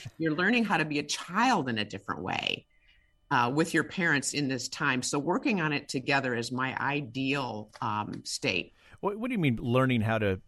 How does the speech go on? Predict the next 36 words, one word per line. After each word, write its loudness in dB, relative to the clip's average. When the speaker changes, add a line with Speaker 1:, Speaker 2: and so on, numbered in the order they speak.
Speaker 1:
be 2
a 0
different -2
child 0
in -2
this -6
state, -4
even 0
though 0
you, -6
<laughs> -6
one 6
would 4
presume, 4
uh, 2
that 2
child 6
is -2
a 2
fully 0
functioning 0
adult 4
by 0
the -2
time, -2
uh, -2
they're 0
perhaps 0
lucky 4
enough 2
to -2
have 4
an -2
older -2
parent -4
to, -6